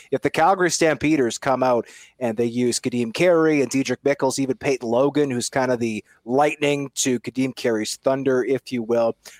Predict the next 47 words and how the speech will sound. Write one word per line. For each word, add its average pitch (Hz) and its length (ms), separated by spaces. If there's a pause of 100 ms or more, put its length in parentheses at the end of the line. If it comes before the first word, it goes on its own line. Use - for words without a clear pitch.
(160)
I 196 120
do 233 280
think 135 320
that - 120
they 139 120
could - 140
potentially 135 480
win 127 160
this 120 180
game. 147 200
We'll 110 120
also 135 240
have 139 220
to - 80
wait 135 220
and - 80
see 131 380 (360)
what 139 140
happens 143 340
with 139 140
Sion 139 420
Tehama, 135 540 (260)
the 123 80
defensive 139 560
end 135 400 (140)
who 117 520 (300)
punched, - 720 (320)
uh, 117 280
Calgary 147 340
Stampeders 131 500
offensive 127 600
lineman 127 360
and 123 160
is 117 160
facing 135 520
a 120 100
one-game 127 540
suspension. 170 680
There's 127 200
yet 139 160
to 143 100
be 131 120
confirmation 135 640
regarding 120 360
whether 123 200
or - 20
not 120 220